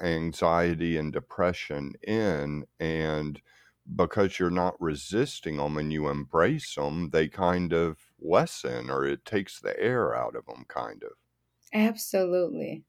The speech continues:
Speaker 2: That's a very good imagery that you provided, Clint. Maybe one of the way that for your audience that I can share the modality that recently I've been training has been really helpful. So it's obviously psychological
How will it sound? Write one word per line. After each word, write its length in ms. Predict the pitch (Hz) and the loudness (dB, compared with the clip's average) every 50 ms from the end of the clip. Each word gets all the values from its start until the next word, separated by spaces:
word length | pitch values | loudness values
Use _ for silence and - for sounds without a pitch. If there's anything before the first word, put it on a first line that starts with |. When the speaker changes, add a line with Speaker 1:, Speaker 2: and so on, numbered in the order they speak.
| _ | _
Speaker 2:
That's 220 | - 202 202 202 - | 0 0 0 2 0
a 80 | 190 180 | 0 0
very 320 | 175 185 185 185 185 180 | 2 2 2 4 2 2
good 180 | 175 - 180 170 | 0 -2 -2 -2
imagery 600 | 170 170 175 170 170 160 - 165 160 160 165 160 | -2 -2 -2 -2 -2 -2 -4 -4 -2 -2 -2 -4
that 180 | 160 160 156 156 | -4 -4 -6 -4
you 200 | 160 160 160 156 | -4 -4 -6 -6
provided, 760 | 156 _ - 151 151 156 156 147 - - - - - 160 - - | -6 _ -8 -8 -8 -6 -8 -8 -8 -8 -10 -12 -12 -14 -14 -14
Clint. 520 | - - - - - - - _ - - - _ _ _ - _ _ _ _ _ | -16 -16 -16 -16 -16 -16 -18 _ -20 -20 -20 _ _ _ -20 _ _ _ _ _
Maybe 260 | - 311 320 320 359 339 | -2 0 2 4 4 4
one 220 | 285 247 233 233 | 6 6 6 4
of 180 | 247 233 220 214 | 4 4 2 2
the 140 | 214 190 | 2 4
way 260 | 185 190 185 185 190 185 | 4 4 4 4 2 2
that 440 | 170 175 170 160 160 - - - - | 2 0 0 0 0 -2 -2 -4 -4
for 160 | - 185 180 | -2 -2 0
your 200 | 180 175 175 165 160 | 2 2 2 2 0
audience 600 | 165 165 160 165 165 165 170 170 170 160 - - | -2 -2 -4 -4 -4 -4 -4 -4 -6 -8 -8 -10
that 340 | - - - - - 160 - - _ _ _ _ _ _ _ _ _ _ _ - | -8 -6 -4 -4 -4 -4 -6 -8 _ _ _ _ _ _ _ _ _ _ _ -6
I 140 | 175 170 175 | -4 -4 -4
can 300 | 170 - - 175 175 - | -4 -6 -8 -8 -8 -6
share 560 | - - - - 233 233 226 202 180 170 165 160 | -6 -6 -4 0 2 2 2 2 2 2 0 -2
the 160 | - 165 160 | -2 -4 -4
modality 1040 | 165 165 170 160 160 180 190 214 240 262 247 233 220 214 185 175 180 175 170 170 95 | -4 -4 -6 -4 -4 -4 -2 -2 -2 -2 0 -2 -2 -2 -2 -4 -4 -4 -6 -6 -2
that 120 | - 170 170 | -2 -2 0
recently 540 | 180 220 220 214 - - 208 190 180 175 170 | 0 0 0 0 0 0 0 0 2 2 0
I've 160 | 170 165 156 | 0 0 -2
been 160 | 170 165 - | -2 -4 -4
training 600 | - - - 214 202 196 190 180 175 170 175 180 | -4 -6 -2 -2 -2 0 0 -2 -2 -2 -4 -4
has 220 | 180 208 247 240 - | -4 -4 -6 -6 -4
been 220 | - 233 226 214 | -4 -2 0 2
really 300 | 208 226 240 240 233 226 | 4 4 4 4 4 2
helpful. 520 | 214 214 190 180 - - 170 160 160 160 - - - - - - | 2 0 -2 -2 -2 -2 -2 -2 -2 -4 -8 -12 -20 -20 -16 -10
So 340 | - - - 254 247 226 214 - | 0 6 8 8 8 8 6 2
it's 260 | - - 240 - - - | 0 0 0 0 0 0
obviously 640 | 220 214 220 214 220 220 214 214 214 - - - - | 2 4 4 4 6 4 4 2 2 -2 -2 -2 -2
psychological 1200 | - - - 196 190 190 - 185 180 175 160 165 165 - - - _ - 170 165 165 165 165 160 | -2 -2 0 0 0 0 -2 -4 -2 -2 -2 -2 -4 -6 -10 -10 _ -2 0 0 0 0 -2 -4